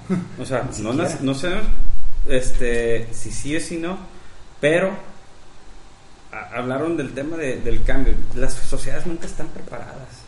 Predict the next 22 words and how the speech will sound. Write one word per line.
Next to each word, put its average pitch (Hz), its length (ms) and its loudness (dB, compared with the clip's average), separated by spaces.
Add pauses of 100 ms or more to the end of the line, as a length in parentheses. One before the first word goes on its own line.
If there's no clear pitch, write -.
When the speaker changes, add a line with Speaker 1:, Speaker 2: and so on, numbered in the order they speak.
(720)
Speaker 1:
O - 40 -20
sea, 117 100 -14
nunca 131 460 -12
se, - 100 -18 (320)
o 123 40 -16
sea, 120 260 -12 (580)
Speaker 2:
No, 147 320 -8 (120)
sí, 180 340 -10
pero 143 140 -10
sigo, 185 360 -4
sigo 175 340 6
sin, 147 640 6
sin 113 840 2 (140)
aceptar - 560 -2
que 185 80 -10
nada 170 260 -4
más 175 160 -10
se 180 60 -10
vaya 170 200 -8
en 165 80 -8
ese 165 200 -8
lado. 156 280 -6